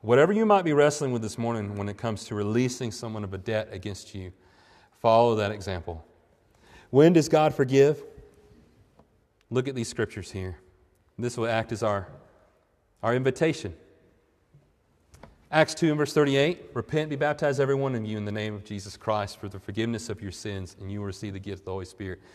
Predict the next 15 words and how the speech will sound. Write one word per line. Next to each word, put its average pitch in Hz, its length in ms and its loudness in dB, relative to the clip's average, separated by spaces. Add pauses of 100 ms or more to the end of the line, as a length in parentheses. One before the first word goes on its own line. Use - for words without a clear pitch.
(240)
Acts 135 260 0
three 143 180 0
nineteen, 143 440 0
"Repent, 143 400 -2
therefore, 123 320 -2
and 107 100 -6
turn 143 240 -4
back, 135 240 0 (300)
that 127 100 -12
your 117 140 -4
sins 123 440 -2
may 117 140 -2
be 110 120 -6
blotted 110 340 -4
out." 101 260 -8